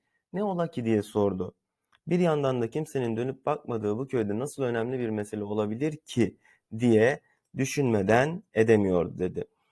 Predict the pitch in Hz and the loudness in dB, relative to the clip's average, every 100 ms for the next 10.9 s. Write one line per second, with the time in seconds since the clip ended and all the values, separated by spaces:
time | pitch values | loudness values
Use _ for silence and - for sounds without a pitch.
0 | _ - _ - 175 175 180 185 175 170 | _ -20 _ -4 -2 -2 0 2 2 2
1 | 170 170 170 170 165 135 135 151 135 139 | 2 2 4 4 4 4 0 2 4 2
2 | 151 165 - 151 131 - 156 139 135 135 | 2 -4 2 4 4 2 0 2 0 0
3 | - - 117 - - _ _ _ _ 110 | -8 -2 0 -2 -12 _ _ _ _ 0
4 | 135 135 135 131 127 110 - 104 120 123 | 4 6 4 4 2 2 0 -2 -2 -2
5 | 131 123 - - 104 98 117 - _ _ | -4 -6 -6 -2 0 0 -2 -6 _ _
6 | _ - - _ 139 156 165 170 170 175 | _ -20 -20 _ 0 2 2 2 2 2
7 | 175 165 120 110 - - 156 147 - 127 | 0 -2 -6 -6 -10 0 2 2 0 -4
8 | 160 - 165 - 139 113 107 110 131 165 | -4 -6 -8 -2 0 2 4 4 4 2
9 | - _ _ _ _ - 64 64 64 - | -4 _ _ _ _ -8 -4 -2 -2 4
10 | 135 147 156 151 123 110 107 - - | 4 4 0 -2 0 2 2 -4 -14